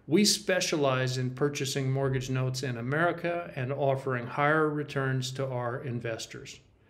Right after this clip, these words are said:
Please join our free weekly webinar every Thursday at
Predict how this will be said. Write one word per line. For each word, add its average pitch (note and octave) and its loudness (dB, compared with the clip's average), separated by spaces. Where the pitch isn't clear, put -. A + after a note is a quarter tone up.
Please G#3+ 8
join D#3+ 2
our C3 -2
free F3 6
weekly E3 2
webinar C3 0
every G3 6
Thursday C#3 0
at B2+ -4